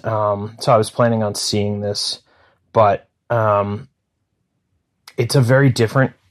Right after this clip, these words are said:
I mean, it, it is technically a superhero film, but it's really a martial arts slash fantasy film that's only loosely tied to the Marvel Cinematic Universe. I think, um, Shang-Chi will be used more in the M C U, and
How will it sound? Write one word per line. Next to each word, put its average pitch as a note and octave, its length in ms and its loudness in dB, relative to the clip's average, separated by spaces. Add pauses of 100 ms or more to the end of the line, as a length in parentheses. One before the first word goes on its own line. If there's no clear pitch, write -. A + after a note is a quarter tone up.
(220)
I C3 100 0
mean, B2 220 6
it, A#2+ 280 0
it C3 140 4
is B2+ 140 2
technically A2+ 460 -2
a A2 60 0
superhero A2+ 500 -2
film, A#2 240 0
but A2 100 -4
it's G#2+ 200 -8
really A2+ 460 0 (520)
a A2+ 200 4
martial A2 420 2
arts - 540 0 (480)
slash G#2+ 420 0
fantasy A#2+ 440 0
film A#2 300 2
that's A2+ 200 0
only A#2 240 0
loosely A#2+ 520 0
tied A2 400 0
to - 100 -12
the A#2 60 -2
Marvel G#2+ 280 0
Cinematic A2 540 0
Universe. A2 540 -2 (400)
I - 40 -10
think, A2 440 -2 (520)
um, A2+ 280 -2
Shang-Chi A2 440 0
will G#2+ 140 0
be A2+ 120 -4
used A2+ 420 0
more A#2 340 4
in A#2+ 280 -4
the A#2+ 140 2
M A#2+ 120 4
C A#2+ 300 0
U, B2 220 4
and G#2+ 440 -4